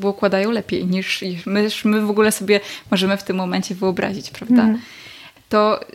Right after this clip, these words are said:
Speaker 1: zmierzając już w takim razie powoli do końca tej naszej dyskusji, em, powiedz, gdybyś, e, właściwie nie, opowiedz już po prostu, mm,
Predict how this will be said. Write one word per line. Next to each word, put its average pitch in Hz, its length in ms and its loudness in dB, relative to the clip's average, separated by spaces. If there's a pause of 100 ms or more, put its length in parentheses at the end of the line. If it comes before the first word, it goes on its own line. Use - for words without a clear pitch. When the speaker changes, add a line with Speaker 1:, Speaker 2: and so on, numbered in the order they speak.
Speaker 1:
zmierzając 269 440 4
już 254 100 0
w - 40 -12
takim 247 220 2
razie 233 200 2
powoli 214 340 0
do 262 100 0
końca 226 520 2
tej 190 200 -2
naszej 202 220 -4
dyskusji, 196 600 -4 (420)
em, 202 880 0 (180)
powiedz, 285 260 0
gdybyś, 247 560 0
e, 220 680 -2 (500)
właściwie 247 300 -2
nie, 180 120 -2
opowiedz 339 320 2
już 285 100 0
po 277 120 0
prostu, 269 560 0
mm, 208 260 0